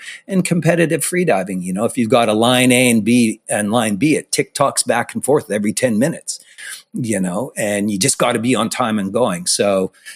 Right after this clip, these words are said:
and, you know, when I run Deja Blue competition, those safety divers are doing that for, you know, three weeks. We're banging off just incredible amounts of dives in a day. So,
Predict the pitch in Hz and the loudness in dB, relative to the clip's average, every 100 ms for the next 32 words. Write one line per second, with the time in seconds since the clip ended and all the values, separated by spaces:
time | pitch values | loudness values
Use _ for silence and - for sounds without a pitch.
0 | - _ 120 101 95 90 - 175 120 95 | -20 _ -4 -2 -2 -4 -6 -2 0 0
1 | 95 98 101 101 101 98 110 101 104 95 | 0 0 2 2 0 0 0 0 -2 0
2 | 123 127 98 90 - 90 90 101 101 98 | -2 0 -6 -8 -10 -6 -4 -2 -2 0
3 | 98 - 110 - 98 95 95 92 90 98 | 0 -2 -4 -6 -6 -4 -4 -6 -6 -4
4 | 104 98 95 101 - 98 95 95 - - | -2 -2 -4 -8 -10 -6 -6 -6 -6 -8
5 | - - 104 90 - - 135 107 98 127 | -8 -10 -8 -8 -6 -2 0 0 0 -2
6 | 107 - 107 85 98 107 95 92 90 78 | -4 -6 -8 -6 -6 -4 -4 -4 -4 -6
7 | - - _ _ _ _ _ - 202 - | -10 -14 _ _ _ _ _ -2 0 2
8 | 92 - 143 110 101 98 95 98 87 85 | -2 2 2 4 2 2 0 -2 -6 -4
9 | 107 131 98 87 85 87 90 - 107 95 | -2 0 -2 -4 -6 -10 -6 -2 0 0
10 | 92 95 | -2 -6